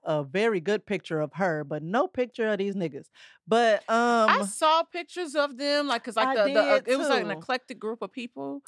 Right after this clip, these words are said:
Speaker 1: Yeah.
Speaker 2: But, um, I, I will say this. I know even from my days working, like, at Nordstrom or whatever,
Speaker 1: Mm-hmm.
Speaker 2: um, like, they were really big on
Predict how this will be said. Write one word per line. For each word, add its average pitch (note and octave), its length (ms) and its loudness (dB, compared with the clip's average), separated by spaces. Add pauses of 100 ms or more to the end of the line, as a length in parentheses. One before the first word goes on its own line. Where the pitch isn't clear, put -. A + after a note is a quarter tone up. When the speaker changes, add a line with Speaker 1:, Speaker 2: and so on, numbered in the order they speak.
Speaker 1:
Yeah. G3+ 560 -2
Speaker 2:
But, B3+ 260 2
um, G3+ 560 -2 (240)
I, C#4 540 -2
I B3+ 120 -2
will D#4 160 -8
say C4 260 -6
this. F#3 480 -6 (960)
I B3 140 4
know E4 260 -4
even B3 240 -10
from G3+ 320 -2
my G3+ 240 -4
days E3+ 880 -6 (540)
working, F3 1160 -6
like, E3 300 -8
at D3+ 160 -10
Nordstrom E3+ 680 -6
or D#3+ 120 -10
whatever, C#3+ 640 -8 (240)
Speaker 1:
Mm-hmm. F3 500 -12
Speaker 2:
um, D#3 760 -4 (1200)
like, F#3 280 0
they G#3+ 160 0
were A#3 160 -4
really A#3 340 -4
big G3+ 300 -4
on F#3 100 -4